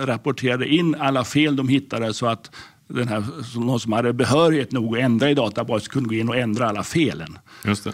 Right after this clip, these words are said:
Speaker 1: Och där fick vi verkligen det här med beviset på att, att öka kvaliteten. Om, om man gör det, om man, folk kan se vad som finns,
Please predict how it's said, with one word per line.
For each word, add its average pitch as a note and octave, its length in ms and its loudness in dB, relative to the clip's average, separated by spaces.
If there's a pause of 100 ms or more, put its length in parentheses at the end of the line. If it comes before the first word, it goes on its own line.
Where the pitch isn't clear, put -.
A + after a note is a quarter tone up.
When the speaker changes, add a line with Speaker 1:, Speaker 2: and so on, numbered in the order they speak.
(240)
Speaker 1:
Och C3 120 2
där D3+ 140 4
fick D3 260 0
vi C#3+ 80 6
verkligen D3+ 380 2
det C#3 60 4
här A2+ 100 4
med A#2 280 0
beviset A2+ 420 -2
på G2+ 200 -4
att, - 160 -14 (200)
att - 160 -6
öka A2+ 200 -2
kvaliteten. D3 680 -2 (300)
Om, C3 120 -2
om C3 140 0
man B2 180 2
gör A#2+ 120 2
det, A2+ 140 -2 (600)
om C3 100 -8
man, B2+ 120 0
folk E3+ 460 -2
kan D#3+ 140 2
se E3+ 220 0
vad E3+ 120 -2
som F3 140 -2
finns, F#3 380 -2